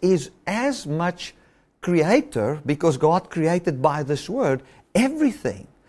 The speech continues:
Because the message that John and Paul tries to communicate to the church is that God would eventually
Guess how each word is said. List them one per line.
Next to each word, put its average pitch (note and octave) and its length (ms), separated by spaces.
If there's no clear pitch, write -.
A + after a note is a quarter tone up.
Because E3+ 220
the F#3+ 80
message A#3 440
that A2+ 280
John F3+ 400
and B2 220
Paul D3+ 260
tries E3 400
to C#3+ 100
communicate C#3+ 600
to - 60
the A#2+ 100
church C#3+ 520
is F#3+ 520
that D3+ 320
God G3 320
would D3+ 300
eventually D3+ 960